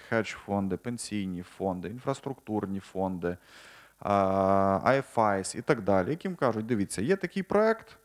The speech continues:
от ми там. Пропонуємо вам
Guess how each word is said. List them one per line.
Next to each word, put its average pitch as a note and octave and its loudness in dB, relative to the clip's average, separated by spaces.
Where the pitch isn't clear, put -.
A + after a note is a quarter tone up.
от A2 -2
ми D#3 -4
там. D#2+ -4
Пропонуємо D3 -2
вам D3+ -2